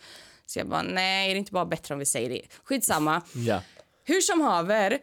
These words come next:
Speaker 1: eh, jag blir sned på han för att han, eh, inte kommer hem den tiden han säger att han ska komma hem. Eh, och han svarar med att skicka dit sitt ex till våran lägenhet.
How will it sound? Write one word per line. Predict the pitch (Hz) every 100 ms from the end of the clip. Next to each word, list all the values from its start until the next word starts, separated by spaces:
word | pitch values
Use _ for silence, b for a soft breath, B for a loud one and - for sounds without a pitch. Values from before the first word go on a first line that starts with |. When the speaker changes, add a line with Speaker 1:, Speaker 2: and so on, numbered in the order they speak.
| B B
Speaker 1:
eh, | 196
jag | 190 233 320 285
blir | 208
sned | - 370 440
på | 320
han | 202 165 196
för | 202
att | 175
han, | 185 165 170
eh, | - - 175 165 165 135
inte | 196 180
kommer | 202 185
hem | 220 339 285 269
den | 196
tiden | 180 165 160
han | 151
säger | - 143
att | 143
han | 143
ska | -
komma | - 147 160
hem. | 311 214 370 - b b b -
Eh, | 180 175 170 165 - _ _ - _ _ _ -
och | -
han | 208 370 453 427 415
svarar | 359 339 202 226 285 294 277
med | 254 240 226 -
att | 196 -
skicka | 208 - 185
dit | 208 233 -
sitt | 190 165 -
ex | 175 - - -
till | 165
våran | 165 156 151 151
lägenhet. | 151 147 160 151 151